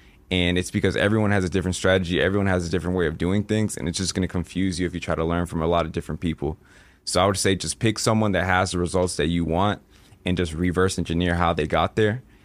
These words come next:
And you can do that through, through YouTube and, and following people on social media, buying courses, et cetera.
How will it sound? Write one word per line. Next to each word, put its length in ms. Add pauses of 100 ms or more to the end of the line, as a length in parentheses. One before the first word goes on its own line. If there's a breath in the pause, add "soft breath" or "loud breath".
(180 soft breath)
And 160
you 60
can 160
do 140
that 200
through, 220
through 220
YouTube 600
and, 140
and 240
following 400
people 220
on 80
social 300
media, 320
buying 280
courses, 560
et 120
cetera. 520